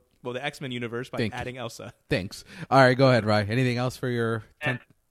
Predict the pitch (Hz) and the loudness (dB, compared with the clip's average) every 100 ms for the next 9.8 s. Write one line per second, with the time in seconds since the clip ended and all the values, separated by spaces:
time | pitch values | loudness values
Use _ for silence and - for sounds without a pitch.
0 | _ 208 208 196 - - _ _ 143 143 | _ 0 0 0 -6 -20 _ _ -2 0
1 | 143 151 151 151 202 180 127 175 - - | 2 0 0 0 2 0 -2 -4 -4 -8
2 | 143 143 139 143 139 135 135 131 131 131 | 0 2 2 2 4 6 6 6 6 4
3 | 175 180 139 135 117 95 - - 170 214 | 0 0 2 2 2 0 -4 -8 6 8
4 | 247 185 190 196 175 180 165 160 135 120 | 10 10 10 8 6 4 2 0 -2 -4
5 | 120 120 123 107 110 170 170 135 120 98 | -6 0 0 0 2 4 4 4 -2 -2
6 | 107 101 _ _ - 131 139 143 107 98 | -10 -14 _ _ -6 2 6 4 2 -8
7 | 90 _ _ _ - 135 135 139 120 139 | -10 _ _ _ -2 0 4 4 4 0
8 | 123 120 113 107 107 95 95 98 - - | 0 -2 -2 0 0 0 -4 -14 -20 -20
9 | 98 92 92 - 82 76 69 | -18 -10 -10 -8 -6 -6 -8